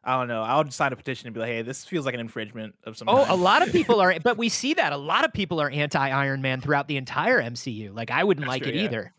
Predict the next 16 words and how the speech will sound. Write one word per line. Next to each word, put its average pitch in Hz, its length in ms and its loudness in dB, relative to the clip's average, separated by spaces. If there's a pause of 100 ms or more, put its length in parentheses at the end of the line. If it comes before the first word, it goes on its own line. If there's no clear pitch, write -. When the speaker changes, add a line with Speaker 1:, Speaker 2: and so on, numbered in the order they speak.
(320)
Speaker 2:
you 156 140 4
know, 160 180 6
but, 160 260 2
like, 143 320 -2 (340)
I'm 208 80 2
just 240 180 0
saying, 208 340 4
when 190 120 2
Iron 233 260 4
Man 214 180 4
saves 185 300 2
the 151 80 -4
day 156 200 4
at 123 100 0
this 131 160 -6
point, 127 280 -4